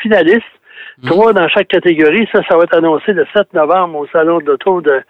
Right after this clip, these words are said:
Speaker 1: Los Angeles.
Speaker 2: Ouais.
Speaker 1: Puis en janvier, la date n'est pas déterminée, là, il va y avoir un événement à Détroit, euh, avec la collaboration de l'Association des concessionnaires automobiles de Détroit.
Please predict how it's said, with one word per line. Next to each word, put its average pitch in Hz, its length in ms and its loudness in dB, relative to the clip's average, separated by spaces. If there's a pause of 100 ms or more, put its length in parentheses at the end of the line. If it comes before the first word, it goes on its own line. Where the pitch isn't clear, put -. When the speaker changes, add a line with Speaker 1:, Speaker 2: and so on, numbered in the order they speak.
(420)
Speaker 1:
Los 160 260 2
Angeles. 151 460 2 (240)
Speaker 2:
Ouais. 120 260 -6 (380)
Speaker 1:
Puis 185 300 4
en 165 360 2
janvier, 170 500 2
la 175 140 2
date 175 220 0
n'est 156 80 0
pas 175 120 0
déterminée, 151 680 0
là, 147 460 2
il 135 60 2
va 147 80 2
y - 20 4
avoir 156 120 2
un 160 120 0
événement 151 600 0
à 147 60 0
Détroit, 139 400 0 (520)
euh, 135 680 2
avec 147 220 -2
la 160 100 2
collaboration 160 800 2
de 147 60 -4
l'Association 151 680 -2
des 156 100 0
concessionnaires 151 680 0
automobiles 156 520 -2
de 147 120 0
Détroit. 139 420 0